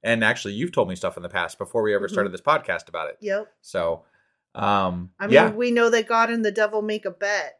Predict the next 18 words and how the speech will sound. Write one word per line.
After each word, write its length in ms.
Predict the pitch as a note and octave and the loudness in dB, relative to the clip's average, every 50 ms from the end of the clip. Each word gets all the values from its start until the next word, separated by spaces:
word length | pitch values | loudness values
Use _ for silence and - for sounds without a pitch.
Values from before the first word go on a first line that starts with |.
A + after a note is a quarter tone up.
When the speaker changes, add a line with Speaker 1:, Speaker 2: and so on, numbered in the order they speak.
| _ _ | _ _
Speaker 1:
Yeah. 260 | G#2 G#2+ B2 D#3 A3 | 0 2 2 2 2
Speaker 2:
And 160 | G#3 G#3+ A3+ G#3 | 0 -4 -6 -6
you 100 | G#3+ G#3+ | -6 -6
could 160 | - C4+ - | -6 -6 -2
Speaker 1:
Yeah. 60 | - | -2
Speaker 2:
just 140 | F3 F3+ - | -2 -4 -4
stop 300 | - - G#3+ G#3+ G#3 - | -6 -4 -4 -4 -4 2
right 260 | G3+ G#3+ A3 A3 A3 - | 4 4 4 4 2 2
there, 180 | A3 G#3+ G#3+ | 4 4 4
'cause 60 | G#3+ G#3+ | 6 6
Speaker 1:
Right? 160 | A2 D3 G3 | 6 6 8
That's 260 | G#3 A3 A#3 A3+ G3 | 8 8 6 6 6
Speaker 2:
that's 200 | C#3 A#2+ A2 G2+ | 4 0 0 0
Speaker 1:
a 40 | - | 2
good 180 | B2+ B2+ B2+ | 0 2 2
start, 360 | - - A#3+ C#3 D#3+ D#3 A#2 F#2 | 2 4 6 8 10 8 8 6
Speaker 2:
stupid. 180 | E2+ - - - | 2 -4 0 4
Speaker 1:
right? 300 | G#2 A2 C3 D#3 - | 4 4 4 4 0